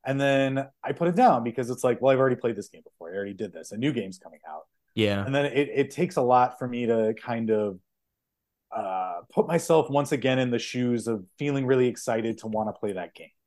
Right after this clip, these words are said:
Speaker 2: Okay.
Speaker 1: Yeah. So that's, like, my honorable mention. Any replayed games, I kinda have trouble with.
Speaker 2: Okay.
Speaker 1: Um, what are some of yours?
Speaker 2: Um,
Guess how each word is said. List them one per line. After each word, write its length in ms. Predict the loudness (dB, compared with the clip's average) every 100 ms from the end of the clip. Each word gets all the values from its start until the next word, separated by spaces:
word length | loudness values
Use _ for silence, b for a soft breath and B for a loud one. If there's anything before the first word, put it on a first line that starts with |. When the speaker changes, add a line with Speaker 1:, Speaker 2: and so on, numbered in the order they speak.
| _ -4
Speaker 2:
Okay. 340 | -2 -6 -8 _ _ _ _ _ -14
Speaker 1:
Yeah. 220 | -12 -14 -20
So 300 | -2 4 6
that's, 280 | 6 2 4
like, 240 | 2 2 0
my 140 | -2
honorable 260 | -2 -4 -4
mention. 460 | -8 -10 -10 -10 -6
Any 380 | -4 -2 -2
replayed 560 | -4 -8 -10 -10 -12 -12
games, 340 | -18 -20 -18
I 80 | -18
kinda 220 | -16 -16 -18
have 120 | -18
trouble 260 | -20 -20 -20
with. 500 | _ _ _ -2 0
Speaker 2:
Okay. 160 | 0 -8 -8
Speaker 1:
Um, 300 | -4 -4 2
what 120 | 6
are 80 | 6
some 200 | 6 0
of 80 | -2
yours? 480 | -6 -10 -16 -20 -20 _ _ _ _ _ _ _
Speaker 2:
Um, 500 | 6 6 6 4 2